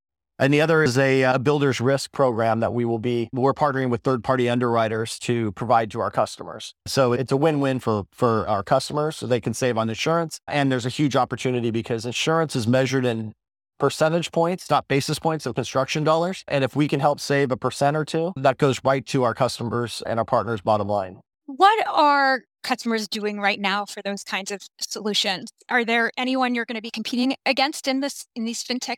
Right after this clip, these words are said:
Speaker 2: areas?
Speaker 1: So let's start with pay. So pay at the high end of the market, there's a product out there that serves a,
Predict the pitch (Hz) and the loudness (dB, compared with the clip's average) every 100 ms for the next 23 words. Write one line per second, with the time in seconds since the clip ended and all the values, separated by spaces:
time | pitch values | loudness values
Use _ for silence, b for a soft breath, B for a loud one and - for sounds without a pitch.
0 | - 233 254 294 - _ _ _ _ _ | -8 -8 -6 -8 -12 _ _ _ _ _
1 | _ 175 165 202 - 247 190 - 165 147 | _ 2 4 2 2 2 2 0 2 2
2 | 92 98 160 - - 208 226 233 - 160 | 0 0 0 2 2 2 2 2 0 0
3 | 165 - 226 262 202 165 151 151 - 139 | 2 4 4 4 2 2 4 4 2 -2
4 | - 139 151 151 - 135 127 131 117 113 | 0 0 2 2 4 4 4 2 2 2
5 | 120 117 92 - - 131 123 117 110 | 2 2 0 -4 0 2 2 0 -4